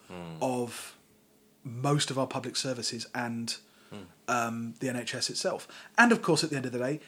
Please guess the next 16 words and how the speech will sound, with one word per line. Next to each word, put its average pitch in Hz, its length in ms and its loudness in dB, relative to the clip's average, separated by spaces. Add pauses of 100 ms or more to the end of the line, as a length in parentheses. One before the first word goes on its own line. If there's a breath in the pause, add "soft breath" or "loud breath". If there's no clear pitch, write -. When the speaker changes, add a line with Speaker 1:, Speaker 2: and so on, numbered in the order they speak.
(120)
Speaker 2:
it 190 100 4
implies 180 340 2
hierarchy. - 640 -6 (140)
Speaker 1:
Mm. 113 120 -6 (240 loud breath)
Speaker 2:
The, 147 260 4 (220)
the 143 500 4 (180)
problem 151 340 2
with 160 120 4
the 147 120 4
N 135 100 2
H 135 180 -4
S - 300 -2 (300 loud breath)
in 139 320 2
trying 156 500 6
to 131 180 0
mimic 135 520 0